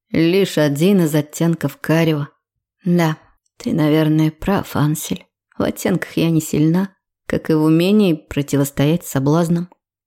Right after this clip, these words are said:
Я не понимаю, упускаю момент, когда его лицо оказывается рядом с моим. Он смотрит в глаза, и этот взгляд не похож ни на один из тех,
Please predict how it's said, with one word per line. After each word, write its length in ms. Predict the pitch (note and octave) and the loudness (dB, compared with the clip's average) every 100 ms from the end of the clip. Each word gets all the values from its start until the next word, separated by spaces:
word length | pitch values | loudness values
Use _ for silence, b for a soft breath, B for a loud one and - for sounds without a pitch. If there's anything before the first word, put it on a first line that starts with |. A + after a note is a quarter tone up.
| _ | _
Я 200 | - G3+ | -2 2
не 140 | G3+ G#3 | 4 2
понимаю, 560 | A#3 A#3 A#3 D#3 C#3 - _ _ _ | 4 4 4 4 -2 -10 _ _ _
упускаю 680 | F3 - B3 - - B3+ F3 | -2 0 -2 -2 0 2 4
момент, 600 | D#3+ E3 G3 D4 D#4 - _ _ _ | 2 2 4 4 2 -4 _ _ _
когда 240 | E3 E3 | -4 2
его 220 | F3+ F3+ | 2 4
лицо 420 | F3+ F#3 - B3+ G#3+ | 2 0 0 0 0
оказывается 680 | - F3+ F3+ F3+ F3+ - D#3+ | 0 0 2 0 0 -2 0
рядом 300 | E3 D#3+ E3 | 2 0 -2
с 180 | - | -2
моим. 400 | D3+ D3+ D3 D#3+ - _ _ _ _ | 0 2 2 -2 -6 _ _ _ _
Он 180 | F#3+ F#3 | 0 0
смотрит 460 | - G#3 G#3+ G3+ | 2 0 2 0
в 80 | F#3 | 0
глаза, 520 | F#3 G3 G3 G#3 C4 C4 B _ | 0 2 2 2 0 -2 B _
и 140 | - E3+ | -2 2
этот 280 | F3 F3+ D#3+ | 2 0 -2
взгляд 640 | D#3+ E3 G3+ A#3 A#3 - - | -2 2 2 2 0 -6 -2
не 180 | F#3 | 0
похож 800 | F#3 G3+ G3+ - - D#3+ - - | 0 -2 -4 -4 0 0 0 -4
ни 100 | E3+ | -2
на 200 | E3+ F3+ | 0 2
один 260 | F#3 F#3 D#3+ | 2 4 2
из 160 | D#3 | 0
тех, 380 | - G3+ A3+ - | -2 -2 -2 -6